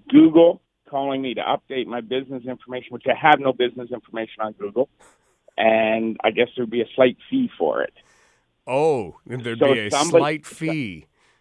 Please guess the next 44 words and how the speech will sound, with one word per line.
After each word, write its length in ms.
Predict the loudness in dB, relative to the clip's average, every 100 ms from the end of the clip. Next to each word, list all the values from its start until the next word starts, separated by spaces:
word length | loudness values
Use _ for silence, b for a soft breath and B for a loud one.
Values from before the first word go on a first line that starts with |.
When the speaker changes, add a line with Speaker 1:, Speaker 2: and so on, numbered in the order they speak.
| -10
Speaker 1:
Yes, 220 | -8 -8 2
somebody 380 | 4 4 0 -2 -4
took 200 | -4 -4
advantage 560 | 0 2 4 0 0
of 160 | -2 -2
the 80 | -6
test 440 | -6 0 2 0 -6 _ _ _ _ _ _ _ _ _ _ _
and 160 | -8 -8 -2
sent 220 | -2 -2
it 80 | 2
out 180 | 4 4
as 100 | -2 -2
Google 320 | -2 0 -2 -4
to 80 | -10
me. 200 | -10 -10 _ _ _ _
Speaker 2:
You're 180 | -8 -8
kidding. 520 | -8 -6 -4 -2 -4
You 80 | -4
think 160 | -4 -2
that's 180 | -4 -2
what, 120 | -4
you 200 | -4 -2
think 160 | -2
they 60 | -2
were 100 | -4
tied 300 | -4 -6 -4
together? 420 | -4 -2 -4 -8 -12 _ _ _ _ _ 2
Speaker 1:
Well, 640 | 6 8 8 6 4 0 _
immediately 600 | -2 2 4 2 0 0
after 400 | 0 -2 -6 -4
I 80 | -4
hung 240 | -6 -10
up 120 | -10 -10
from 80 | -8
you 180 | -4 -4
and 100 | -6
the 60 |
test 280 | -10 -8 -8 _
happened, 380 | -6 -6 -6 -8
my 100 | -10 -6
phone 280 | -6 -6 -8
rings 240 | -10 -12
and 80 | -10
it 100 | -8